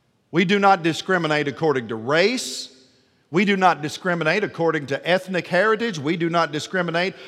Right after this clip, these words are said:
according to sex. We do not discriminate according to social or economic status. We don't even discriminate according to matters of personal opinion with which we may disagree.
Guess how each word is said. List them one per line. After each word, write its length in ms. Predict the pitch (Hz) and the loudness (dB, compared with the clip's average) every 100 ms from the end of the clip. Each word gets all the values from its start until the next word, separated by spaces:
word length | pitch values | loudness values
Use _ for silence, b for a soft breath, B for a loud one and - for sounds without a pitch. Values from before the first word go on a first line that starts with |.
| B | B
according 480 | 147 175 180 165 147 B B | -6 0 0 0 -2 B B
to 100 | 139 | -8
sex. 560 | - - 190 226 226 156 | -6 0 4 4 0 -4
We 160 | 170 | -2
do 160 | 180 180 | 0 2
not 240 | 165 156 | 2 0
discriminate 580 | 139 - 190 185 170 190 | -2 -4 -2 0 -2 -2
according 380 | 156 160 165 147 | -4 -4 -4 -4
to 60 | 123 | -6
social 500 | - 185 196 190 143 | -2 0 0 0 0
or 120 | 131 | 0
economic 560 | 156 139 139 208 202 | 0 0 0 0 -2
status. 420 | - 185 185 196 180 B B | -4 0 2 2 -4 B B
We 140 | 190 | -2
don't 160 | 277 226 | 0 0
even 140 | 196 | 0
discriminate 640 | 160 147 - 196 175 175 185 - - 156 | -2 -4 -2 -2 0 -2 -2 -6 -10 -8
according 440 | - 196 180 156 | -2 0 0 0
to 60 | 147 | 0
matters 380 | 175 190 156 | 2 2 0
of 140 | 135 - | -4 -4
personal 380 | 196 185 - 139 | -2 -2 -2 -4
opinion 560 | - 226 254 185 98 92 | -2 -4 -2 -4 -6 -6
with 140 | 160 | -6
which 260 | 160 175 170 | -4 -4 -4
we 100 | 175 | -4
may 180 | 156 | -2
disagree. 720 | 139 175 156 123 160 240 214 | -4 -6 -8 -8 -2 -2 -2